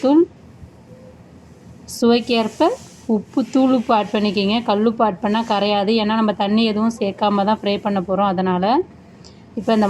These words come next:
மசாலா பொருட்கள் எல்லாம் உருளைக்கிழங்குல நல்லா ஸ்ப்ரெட் ஆகுற மாதிரி நல்லா கரண்டி வச்சு மிக்ஸ் பண்ணி விடுங்க. அடுப்பை வந்து மிதமான தீயில வச்சுக்கிங்க. ஹை ஃப்ளேமில் வைக்க வேணாம். தண்ணி எதுவும் சேர்க்கக்கூடாது,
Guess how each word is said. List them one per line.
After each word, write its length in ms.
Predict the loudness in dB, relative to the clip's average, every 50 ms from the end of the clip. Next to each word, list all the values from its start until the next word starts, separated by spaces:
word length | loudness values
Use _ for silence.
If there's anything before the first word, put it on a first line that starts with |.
| 2 0
மசாலா 300 | 2 2 2 2 2 2 2
பொருட்கள் 380 | 0 0 0 0 0 0 2
எல்லாம் 180 | 2 2 2 2 2
உருளைக்கிழங்குல 580 | 2 2 0 2 0 0 2 2 2 2 2
நல்லா 160 | 2 0 0 -2 0
ஸ்ப்ரெட் 280 | -2 -2 0 2 0 2
ஆகுற 200 | 2 2 2 2 2 2
மாதிரி 160 | 2 2 0 0 0
நல்லா 200 | 0 0 0 0 -2 -4 -10 -20 -20 -20 -20 -20 -20 -20 -10 -4
கரண்டி 300 | -2 -2 0 2 2 4 4
வச்சு 180 | 2 2 2 2 2
மிக்ஸ் 260 | 2 0 -4 -4 -2
பண்ணி 180 | 0 0 2 2 2
விடுங்க. 260 | 2 2 2 2 2 2 2 0 0 -2 -4 -2
அடுப்பை 260 | -2 -2 0 0 0 2
வந்து 140 | 2 4 4 4
மிதமான 380 | 4 2 2 2 2 2 2 0 0
தீயில 240 | 0 0 2 2 0
வச்சுக்கிங்க. 360 | 0 0 -2 -2 0 -2 0 0
ஹை 60 | 0 -2 0 -2
ஃப்ளேமில் 300 | -2 0 0 2 2 0
வைக்க 160 | 0 -2 -2 -2
வேணாம். 220 | 0 0 0 0 0 0
தண்ணி 240 | 0 2 2 2 2 2
எதுவும் 200 | 0 0 0 0 0 0
சேர்க்கக்கூடாது, 680 | -4 -2 -2 -2 -4 -2 0 0 0 0 0 0 0